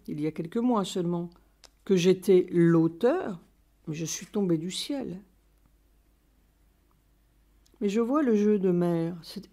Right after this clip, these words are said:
exprès. Elle a voulu que j'essaie avec ces gens de l'ashram. J'ai essayé avec chacun.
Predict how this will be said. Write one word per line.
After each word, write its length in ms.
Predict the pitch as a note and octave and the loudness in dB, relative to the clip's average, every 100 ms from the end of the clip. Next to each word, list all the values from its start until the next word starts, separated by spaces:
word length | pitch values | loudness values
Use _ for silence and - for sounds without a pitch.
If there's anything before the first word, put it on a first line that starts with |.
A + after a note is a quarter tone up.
| - | -10
exprès. 560 | - - - - F#3+ - _ _ _ - _ - | -8 -10 -10 -10 -10 -12 _ _ _ -20 _ -6
Elle 160 | G3+ | -2
a 80 | G3+ | 0
voulu 360 | F#3 A3 B3+ C#4+ | 2 2 4 4
que 260 | A3 G#3+ - | 2 0 -2
j'essaie 720 | F3+ G#3 A3 - A3+ G#3+ G3 - - | 0 2 2 0 0 0 -2 -16 -8
avec 200 | F3+ F3 | -4 -4
ces 220 | - E3+ | -2 -2
gens 200 | E3 F3 | -2 -2
de 80 | F3 | -2
l'ashram. 640 | E3+ F3 - - F#3+ F#3+ G3+ _ _ _ _ _ _ _ _ _ _ _ _ _ _ _ - | -2 -4 -8 -10 -8 -10 -12 _ _ _ _ _ _ _ _ _ _ _ _ _ _ _ -16
J'ai 220 | - D3 | -8 -6
essayé 400 | D3+ - G#3 B3+ | -4 -2 0 0
avec 200 | A#3+ B3 | 0 -2
chacun. 480 | - G#3 G#3+ F#3+ | -4 -4 -6 -10